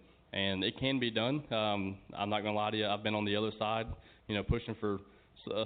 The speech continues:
slower single car race cars and, and give me the drivability. But, um, when you get to the racetrack, you're committed. So, uh, I'm not hands-on, I'm not building the bodies.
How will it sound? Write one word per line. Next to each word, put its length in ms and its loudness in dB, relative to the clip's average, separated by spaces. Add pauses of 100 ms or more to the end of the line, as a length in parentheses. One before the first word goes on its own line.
slower 480 2
single 200 0
car 200 0
race 260 2
cars 320 0
and, 280 0
and 340 -2
give 100 0
me 80 2
the 100 0
drivability. 600 0
But, 240 -2 (400)
um, 500 2
when 120 0
you 60 0
get 140 -2
to 60 0
the 80 2
racetrack, 460 0
you're 100 0
committed. 460 0
So, 120 0 (360)
uh, 40 -2
I'm 320 0
not 200 0
hands-on, 460 2
I'm 100 0
not 180 -2
building 180 0
the 40 0
bodies. 380 0